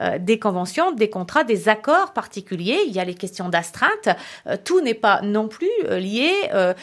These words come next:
qu'à des jours, euh, de congés supplémentaires, parce qu'il y en a, mais tout n'est pas, euh, effectivement, euh, lié à ce genre de choses. Donc il faut regarder, euh, de manière, euh, apaiser, euh, ce rapport. Moi, je l'ai, j'ai voulu qu'il soit, euh, immédiatement, euh, connu, médiatisé, euh, qu'il soit sur le site du, euh,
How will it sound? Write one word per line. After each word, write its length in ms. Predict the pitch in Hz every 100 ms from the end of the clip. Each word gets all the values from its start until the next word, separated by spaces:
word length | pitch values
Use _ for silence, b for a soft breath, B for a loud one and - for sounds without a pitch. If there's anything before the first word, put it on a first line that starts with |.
| B -
qu'à 140 | 240
des 160 | 214 208
jours, 460 | 208 262 254 196
euh, 100 | 180
de 140 | 180 208
congés 380 | 214 202 202
supplémentaires, 680 | 208 185 - 180 170 294 453 -
parce 140 | -
qu'il 120 | -
y 60 | 175
en 100 | 170
a, 160 | 170 160 -
mais 120 | 165
tout 200 | - 226
n'est 120 | 175
pas, 320 | 175 254 285
euh, 20 | - B B
effectivement, 540 | 190 190 185 226 262
euh, 100 | 175 -
lié 260 | 190 254
à 80 | 269
ce 140 | - 180
genre 180 | 208
de 80 | 196
choses. 240 | 190 170 160
Donc 220 | 202 -
il 60 |
faut 220 | - 392 381 B B
regarder, 580 | - 247 240 226 233 240 180
euh, 360 | 175 170 - - _ _ _ _ -
de 80 | 180
manière, 540 | 185 202 208 208 180
euh, 120 | 170 170 B B B
apaiser, 680 | 285 285 269 214 240 226 208
euh, 320 | 190 175 170 -
ce 160 | -
rapport. 480 | 185 170 - 320 494
Moi, 140 | 208 196
je 120 | 185
l'ai, 180 | 170 170
j'ai 140 | 175
voulu 300 | 175 196 220
qu'il 140 | 220 170
soit, 360 | - 185 175
euh, 100 | 143 - B B
immédiatement, 800 | 311 294 220 208 208 208 202 175
euh, 60 | 165
connu, 360 | 170 196 226
médiatisé, 880 | 349 226 190 185 185 170 185 311 349
euh, 80 | 202
qu'il 180 | 190 196
soit 200 | - 220
sur 160 | 202
le 40 | 175
site 300 | - 247 202
du, 300 | 170 185
euh, 100 | 170